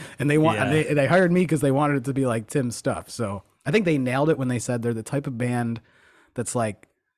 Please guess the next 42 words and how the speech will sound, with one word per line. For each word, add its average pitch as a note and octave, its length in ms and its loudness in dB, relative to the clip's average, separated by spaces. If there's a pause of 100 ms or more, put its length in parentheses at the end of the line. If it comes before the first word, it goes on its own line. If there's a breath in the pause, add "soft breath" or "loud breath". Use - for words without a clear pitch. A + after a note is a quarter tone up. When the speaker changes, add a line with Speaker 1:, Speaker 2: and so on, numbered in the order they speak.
(160)
Speaker 1:
clearly, G3+ 300 6
like, C#3 380 0
good C3+ 220 0
guys, - 580 -4 (140)
and C3 120 -2
they B2+ 60 0
have, C3 260 -2
like, A2+ 180 -4
good B2 220 0
taste, C3+ 460 -4 (300 soft breath)
and B3+ 100 -2
are F#3 60 0
probably F#3 380 2
a F3+ 60 4
little D3+ 200 4
sad B2+ 400 -2
that A2 160 -4
their B2 220 0
thing C3+ 320 0
isn't B2+ 320 -2
that A#2 220 -2
cool. F3 360 0 (480 soft breath)
I B2 60 -2
think C#3+ 180 -2
that's, C#3 160 0
like, B2 120 0
exactly B2+ 560 0
what B2+ 240 0
they A2+ 160 0
are. A2+ 300 -4
They're A2 100 -8
the G2+ 80 -12
type D3+ 220 0
of D3 80 -2
guys C3+ 240 0
to A2+ 100 -4
hire C#3+ 280 0
Doug B2+ 360 -2
to A#2 80 -6
do A#2+ 140 -2
their A#2 140 -2
promos D3+ 600 0